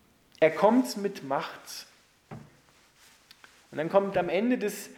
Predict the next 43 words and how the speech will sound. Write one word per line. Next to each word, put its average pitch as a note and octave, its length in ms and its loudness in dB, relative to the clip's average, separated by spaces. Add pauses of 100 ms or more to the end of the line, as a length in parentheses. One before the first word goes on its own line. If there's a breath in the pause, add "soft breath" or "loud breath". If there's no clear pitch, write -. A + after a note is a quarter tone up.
(220 loud breath)
Textes G3 340 -2
ein F#3 200 -2
wunderbares F3+ 800 0
Bild, G3+ 400 -2 (1700)
das - 160 -10
uns D3 160 -10
auch F3 220 2
wieder F#3 200 4
auf D#3+ 140 -2
den E3+ 180 -2
hinweist, F#3 800 -6
der D3+ 80 -8
der C#3+ 120 -6
gute D3 340 -10
Hirte F3 320 -6
ist. - 580 -12 (880)
„Er D#3 160 0
wird G#3 160 4
seine F#3+ 180 2
Herde G3 320 2
weiden G3+ 380 4
wie G3+ 100 2
ein F#3 220 0
Hirte, G3 300 -2
die D3+ 120 -4
Lämmer F#3 420 0
wird G3 140 -2
er F#3+ 120 2
am F3 120 -4
Arm E3+ 340 -2
tragen E3+ 460 -2
und D#3 160 -8
sie C#3+ 140 -8
auf C#3+ 160 -2
seinem C#3 240 -8
Schoß E3+ 440 -6
halten, D3+ 360 -4
die C#3+ 80 -12
Mutterschafe D3 760 -4
wird C3 140 -8
er C3 140 -10
freundlich C3+ 640 -12
leiten.“ - 480 -18